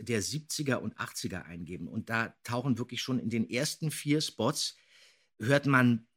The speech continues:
zehn Drei-Fragezeichen-Sprecher. Da ist Lutz McKenzie, Christian Rohde,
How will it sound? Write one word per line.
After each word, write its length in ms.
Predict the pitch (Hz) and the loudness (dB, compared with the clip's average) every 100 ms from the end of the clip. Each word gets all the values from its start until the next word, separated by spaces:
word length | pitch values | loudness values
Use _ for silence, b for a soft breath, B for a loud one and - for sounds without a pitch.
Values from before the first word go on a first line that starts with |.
| _ | _
zehn 440 | - - 165 214 196 | 2 10 12 12 8
Drei-Fragezeichen-Sprecher. 1200 | 127 123 113 107 104 - 76 78 - 65 - 78 | 6 4 4 4 2 -2 -6 -8 -12 -14 -14 -2
Da 160 | 107 | 0
ist 360 | 110 - - - | 0 -2 -4 -4
Lutz 280 | 120 135 - | -4 -4 0
McKenzie, 640 | 127 120 117 165 220 247 - _ _ _ - | -2 0 -2 -2 -4 -6 -8 _ _ _ 0
Christian 480 | 165 202 - 180 180 | 4 6 6 4 4
Rohde, 560 | 113 123 165 214 226 | 4 4 4 2 -2